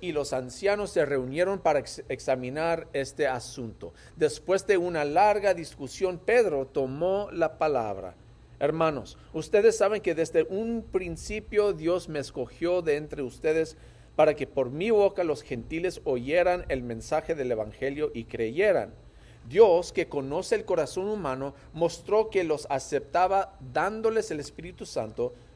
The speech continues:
lo mismo que a nosotros. Sin hacer distinción alguna entre nosotros y ellos, purificó sus corazones por la fe. Entonces,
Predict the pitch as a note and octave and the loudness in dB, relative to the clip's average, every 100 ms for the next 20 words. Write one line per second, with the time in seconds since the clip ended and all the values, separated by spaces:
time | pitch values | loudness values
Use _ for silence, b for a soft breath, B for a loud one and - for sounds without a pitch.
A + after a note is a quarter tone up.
0 | C3 C#3+ C3+ D3 - D#3+ - B2 A#2+ - | 0 2 2 -4 -8 -8 -2 -2 -2 -2
1 | A3 A3 G#2+ - - - b b - G3 | -2 -2 -12 -18 -20 -20 b b -4 0
2 | F3 D#3+ - F#3+ A3 A3 D#3 D3+ C#3 - | 0 -2 0 4 4 2 -2 -10 -10 -10
3 | D3 C3 - G3 G#3+ G#3+ F3+ C#3 C#3 C#3 | -12 -12 -6 -2 -2 -2 -4 -4 -2 -4
4 | F#3 G#3+ D3+ D3 D3+ C#3+ C3 B2+ A#2 A2 | -4 -2 -2 -4 -4 -6 -6 -6 -6 -10
5 | - G3 G#3 G3 G#3+ D#3+ A2 A2 A#2+ - | -4 -4 -4 -8 -6 -6 -4 -4 -6 -10
6 | B B B - E3+ D#3 D#3+ C#3+ F#3+ G3 | B B B -2 -2 -2 -8 -8 0 2
7 | G#3+ F#3+ D3+ C#3 B2 A#2+ E3+ E3+ F3 E3 | 2 -2 -6 -2 -2 -2 -4 -4 -4 -8
8 | - C#3 C#3 C#3 B2+ A#2+ - - A2 E2 | -6 -2 0 0 -2 -2 -4 -4 -4 -4
9 | - - B B E3 E3+ G#3 G#3+ G3+ E3+ | -12 -20 B B -4 0 0 0 -2 -6